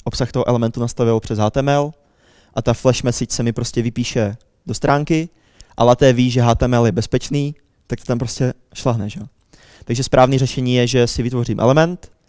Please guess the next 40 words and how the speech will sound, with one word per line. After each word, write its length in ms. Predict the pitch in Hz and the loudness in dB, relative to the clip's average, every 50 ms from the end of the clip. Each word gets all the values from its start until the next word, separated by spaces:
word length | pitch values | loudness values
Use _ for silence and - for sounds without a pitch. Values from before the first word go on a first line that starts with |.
| _ _ _ _ - | _ _ _ _ -4
a 40 | - | -2
teďka, 220 | 120 120 - 131 | -2 0 0 0
když 80 | 123 - | -2 0
si 80 | - | 0
do 80 | 123 127 | 0 0
něho 200 | 123 123 123 120 | 0 0 0 2
dám 480 | 117 120 120 120 123 123 123 123 123 131 - _ _ _ _ _ _ _ | 4 6 6 6 6 4 2 0 -4 -10 -14 _ _ _ _ _ _ _
element 440 | - 127 123 120 110 101 98 104 - | 4 6 6 6 4 2 0 0 0
jeden 260 | 117 110 104 107 - | 0 0 0 -2 -4
stringovej, 680 | - - - 147 151 160 170 156 156 151 147 151 151 151 - _ _ _ _ | -6 -4 -2 -2 2 2 4 6 6 6 4 2 0 -2 -8 _ _ _ _
pak 160 | - 131 - | -2 0 2
jeden 220 | 135 117 110 107 | 2 2 2 2
Bčko, 340 | 110 131 127 123 - - 135 | 4 4 4 2 2 -2 -8
který 200 | 123 - 139 127 | -6 -2 -2 -2
mu 100 | 123 123 | 0 0
nastavím 400 | 117 117 - - 110 104 104 104 | -2 -4 -4 -4 -4 -4 -4 -6
set 240 | - - - - - | -6 -4 -6 -4 -2
text 500 | - 165 175 - - - - - - - _ _ _ _ _ _ _ _ _ _ _ _ _ _ _ _ _ _ _ _ _ | -2 -2 -2 -2 -4 -10 -10 -12 -16 -20 _ _ _ _ _ _ _ _ _ _ _ _ _ _ _ _ _ _ _ _ _
a 60 | - | -4
mám 160 | 117 117 117 120 | -2 -2 -2 -2
to 100 | 123 113 | -2 -2
vyřešený 420 | 107 104 104 - 113 101 101 - - _ _ _ - - | -2 -2 -4 -4 -6 -8 -8 -10 -14 _ _ _ -10 -6
a 40 | |
mám 160 | 110 113 113 117 | -4 -4 -4 -4
po 80 | 120 | -6
problému. 380 | 95 - 110 104 104 104 107 107 - _ | -6 -6 -6 -6 -6 -6 -8 -12 -12 _
Takže 220 | - 117 120 131 | -8 -6 -4 -4
tohle 360 | 120 135 127 127 123 123 127 - _ _ _ _ _ _ _ _ _ _ _ _ _ _ - | -2 2 4 6 6 4 2 -2 _ _ _ _ _ _ _ _ _ _ _ _ _ _ -6
je 80 | - 117 | -4 -2
taky 200 | - 117 - 113 | -2 0 0 0
taková 340 | 107 104 110 107 107 104 101 - | 0 0 0 0 -2 -2 -4 -4
nepříjemná 460 | - 117 113 - - 123 113 113 110 113 | -4 -4 -4 -2 -4 -4 -2 0 0 0
věc, 300 | 110 113 - - - - | 0 0 -2 -6 -12 -20
kterou 220 | _ - 123 113 110 | _ -6 -4 -4 -2
jsem 140 | - - 113 | -2 -4 -6
taky 180 | 123 113 - | -6 -6 -6
už 80 | 117 - | -6 -4
pár 140 | - 113 107 | -2 -2 -2
aplikacích 540 | - 95 104 117 113 - 110 - - 113 | -2 -2 -4 -4 -6 -8 -10 -10 -8 -8
viděl. 240 | 104 101 104 101 107 | -6 -6 -6 -6 -6